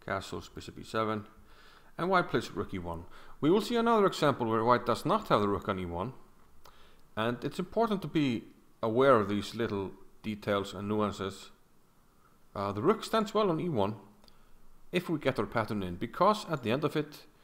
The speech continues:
there's not going to be a rook hanging on f one. So this can be important.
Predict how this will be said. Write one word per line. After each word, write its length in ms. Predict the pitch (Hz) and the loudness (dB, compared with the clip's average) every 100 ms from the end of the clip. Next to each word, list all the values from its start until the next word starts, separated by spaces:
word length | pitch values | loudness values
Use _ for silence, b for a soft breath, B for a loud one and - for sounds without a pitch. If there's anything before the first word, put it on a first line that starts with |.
| b b | b b
there's 200 | 104 - | -6 0
not 220 | 190 202 | 0 2
going 180 | 175 160 | 0 0
to 60 | |
be 80 | 135 | 0
a 80 | 113 | 0
rook 260 | 127 143 - | 0 -2 -6
hanging 420 | 156 170 95 85 - - | -2 0 -2 -4 -14 -16
on 160 | 95 98 | -10 -8
f 160 | 104 | -8
one. 180 | - 80 - - - b b - | -10 -14 -16 -20 -20 b b -14
So 140 | - | -6
this 160 | 139 - | -6 -4
can 140 | 175 | -4
be 160 | 165 156 | -2 -2
important. 540 | 113 110 95 98 | 0 -4 -6 -14